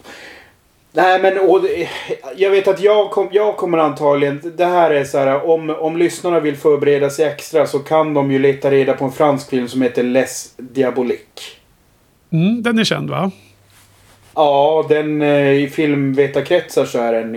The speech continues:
Speaker 1: eh, hyfsat.
Speaker 2: Eh, jag vet att den finns på Criterion Collection, Joel.
Speaker 1: Så den, den kan man leta upp, för att jag, jag kommer se om den och kommer antagligen prata lite om den också.
Speaker 2: Eh, i samband med Vertigo, alltså?
Speaker 1: Ja.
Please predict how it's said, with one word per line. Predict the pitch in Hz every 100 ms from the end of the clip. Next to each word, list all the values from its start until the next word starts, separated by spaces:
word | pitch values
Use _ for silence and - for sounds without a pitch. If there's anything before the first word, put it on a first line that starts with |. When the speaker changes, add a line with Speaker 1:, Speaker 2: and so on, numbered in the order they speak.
| 113
Speaker 1:
eh, | 113 98 92 90 92 -
hyfsat. | 127 - 135
Speaker 2:
Eh, | -
jag | 156
vet | 165 180
att | 185
den | 165
finns | 185 170
på | - 156
Criterion | - 170 - 165 156 143
Collection, | 160 156 160 175
Joel. | 156 156 156 139 - - _
Speaker 1:
Så | - 156
den, | 165 160
den | 160 165
kan | 165
man | 151
leta | 143 139
upp, | 135 131
för | 151
att | 143
jag, | 151 151 156
jag | 175 160
kommer | 160 135
se | 131 131
om | 127 123
den | 120 117 117 - _
och | 127 - _ -
kommer | - 135 127
antagligen | 123 127 117 110
prata | 113 107 104
lite | 98 95
om | 90
den | 85 _ _ _
också. | _ _ _ _
Speaker 2:
Eh, | 180 -
i | 220
samband | 190 190 180 180
med | 175 160
Vertigo, | 196 156 143 156 113
alltså? | 139
Speaker 1:
Ja. | 139 131 127